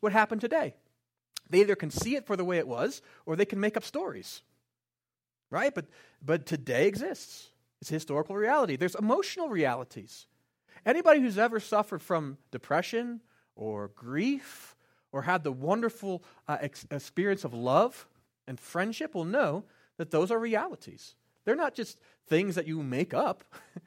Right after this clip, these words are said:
We have to deal with them. Now, we can try to, to deny them. We can try to work around them, but they are realities.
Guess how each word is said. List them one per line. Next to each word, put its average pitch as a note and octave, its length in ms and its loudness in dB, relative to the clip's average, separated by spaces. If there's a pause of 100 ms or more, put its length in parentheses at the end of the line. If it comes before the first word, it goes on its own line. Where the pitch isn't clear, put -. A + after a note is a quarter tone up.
(120)
We A3 100 4
have A#3 80 6
to G#3 80 -4
deal B3 260 0
with F4 120 -2
them. A#2 180 -4
Now, A#2+ 80 -6
we D3 140 -2
can C#3 120 -10
try C#3+ 260 0
to, A2+ 200 -8 (380)
to A2+ 400 -6
deny A2+ 400 -2
them. G3 360 0
We C3 140 -2
can G#2+ 220 -10
try A2+ 240 -2
to A2 160 -10
work A#2 240 -6
around C3+ 260 0
them, A3+ 100 -2
but C3+ 140 -8
they A2 140 -4
are C3 160 2
realities. G#3 880 -6